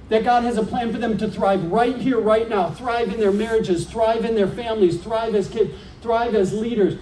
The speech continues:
So they're going down into the water. Sometimes it's just symbolic to us, but to, to them, in, first of all, I've been able to baptize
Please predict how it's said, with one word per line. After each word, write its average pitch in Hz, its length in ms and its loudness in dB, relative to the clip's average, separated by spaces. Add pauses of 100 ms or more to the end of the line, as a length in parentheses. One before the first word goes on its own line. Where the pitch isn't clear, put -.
(140)
So 226 160 -2
they're 254 240 2
going 247 220 0
down 240 360 0
into 269 340 -4
the 233 100 0
water. 240 420 2
Sometimes 247 840 -4 (320)
it's 220 240 -6
just 262 360 -6
symbolic 220 680 0
to 214 120 -8
us, 247 280 -2
but 226 180 -2
to, 208 280 0 (240)
to 240 140 -4
them, 262 680 0
in, 226 320 -2 (240)
first 262 300 -6
of 226 80 -4
all, 214 220 0
I've 220 160 0
been 240 120 -4
able 240 280 0
to 208 120 -2
baptize 220 720 -2